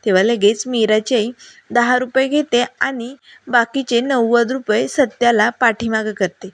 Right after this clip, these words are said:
तेव्हा आता सत्या लगेच म्हणतो, "झालं ना आता, मग निघायचं का? मी जाऊ का?" तेव्हा लगेच आता मीरा आपल्या आईला म्हणू लागते, "आई, धर बरं, हा गजरा माझ्या केसात माळ बरं." त्यावर आता मीराची आई म्हणू लागते, "अगं मीरा,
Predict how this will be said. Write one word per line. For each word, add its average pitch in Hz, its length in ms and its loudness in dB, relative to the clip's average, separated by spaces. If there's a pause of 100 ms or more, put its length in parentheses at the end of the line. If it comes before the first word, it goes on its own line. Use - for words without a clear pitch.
(280)
तेव्हा 196 180 2
आता 220 260 0
सत्या 240 380 0
लगेच 233 300 -2
म्हणतो, 240 320 0 (120)
"झालं 262 320 2
ना 254 100 4
आता, 233 320 0 (380)
मग 247 200 2
निघायचं 262 560 2
का? 220 200 2 (300)
मी 254 140 -4
जाऊ 254 240 2
का?" 247 260 0 (320)
तेव्हा 185 200 -4
लगेच 202 540 0
आता 285 220 0
मीरा 226 520 0 (100)
आपल्या 247 320 2
आईला 220 260 2
म्हणू 269 260 0
लागते, 202 360 -2 (320)
"आई, 214 280 -6 (360)
धर 269 160 4
बरं, 247 300 0 (240)
हा 254 100 2
गजरा 240 360 2
माझ्या 247 280 0
केसात 240 440 -2
माळ 226 220 2
बरं." 190 300 -4 (380)
त्यावर 180 300 0
आता 208 260 -2
मीराची 233 500 0
आई 254 80 2
म्हणू 285 220 -2
लागते, 240 380 0 (320)
"अगं 247 320 2
मीरा, 233 520 2